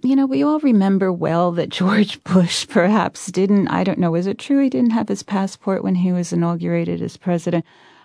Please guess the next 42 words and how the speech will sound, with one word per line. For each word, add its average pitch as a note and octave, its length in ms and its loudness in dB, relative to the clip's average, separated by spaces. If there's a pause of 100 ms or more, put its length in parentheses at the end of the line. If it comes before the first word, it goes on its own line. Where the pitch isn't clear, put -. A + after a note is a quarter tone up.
(160)
You A3+ 120 2
know, A3 100 4
I G#3+ 140 4
was G#3 320 0
lucky A3 300 0
enough G3+ 200 0
to G3+ 100 -4
visit F#3 440 -2
Syria F#3 880 0
two - 160 -4
years F3+ 420 0
ago E3+ 220 -2
before E3+ 600 -2
things E3+ 440 -2
fell F3 240 -2
apart, E3+ 460 -2 (460)
and, F#3+ 520 2
um, F#3 320 2
to G3+ 120 -4
talk A3+ 380 -6
to C4 100 -2
the A3 120 2
people A#3+ 420 -4
and D#3+ 140 0
to F#3 140 -6
realize F#3 680 0
that E3+ 320 -4
they F3+ 320 0
are F3 240 0
not F3 320 0
their F3 140 -2
government. F3 560 -2
They D3+ 140 -2
don't D#3+ 180 -2
believe F3+ 560 -2
in F3 100 0
a E3 60 -2
lot F3 240 2
of E3+ 160 -4
what - 160 -2 (100)
their E3 100 -4
governments E3 640 0